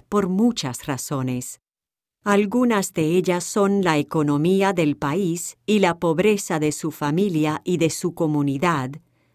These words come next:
Otras son una falta de escuelas, maestros o libros. Hay muchos grupos que se dedican a construir escuelas, a proveer libros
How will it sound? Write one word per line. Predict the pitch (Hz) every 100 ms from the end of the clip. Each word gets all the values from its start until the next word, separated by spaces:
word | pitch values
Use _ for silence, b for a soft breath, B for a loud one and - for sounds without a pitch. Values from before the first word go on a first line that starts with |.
| _
Otras | - 247 247 - 143 151 - _ _
son | - - 233 226
una | 214 233 233 220
falta | - 190 185 190 165
de | 139
escuelas, | 135 - - 196 175 170 185 - _
maestros | - 160 151 143 147 - 175 175 - -
o | 196
libros. | 196 226 190 127 120 - - _ _ _ _ _ _ _
Hay | 226 262 254
muchos | 196 214 233 - 185 180
grupos | - 165 170 156 156
que | - 165
se | 147 151
dedican | 135 127 190 202 196 175
a | 151
construir | 165 151 - - 180 175 196 220
escuelas, | 160 - - 165 139 127 165 - b b b
a | 185 175
proveer | 190 170 151 147 165 160 131
libros | 139 202 147 135 147 -